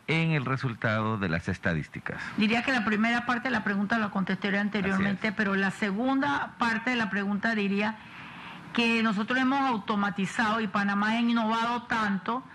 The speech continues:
Speaker 2: que inmediatamente no-, los equipos de respuesta rápido tienen tablets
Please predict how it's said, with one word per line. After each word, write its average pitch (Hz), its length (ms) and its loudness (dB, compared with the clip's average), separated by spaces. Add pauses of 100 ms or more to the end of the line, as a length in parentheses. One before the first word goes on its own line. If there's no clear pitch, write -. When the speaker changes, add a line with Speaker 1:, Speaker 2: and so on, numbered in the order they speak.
(360)
Speaker 2:
que 233 300 0
inmediatamente 233 1300 2
no-, 214 260 2
los 208 380 2
equipos 233 400 0
de 240 120 2
respuesta 220 440 0
rápido 233 540 -2
tienen 233 400 0
tablets 226 540 -2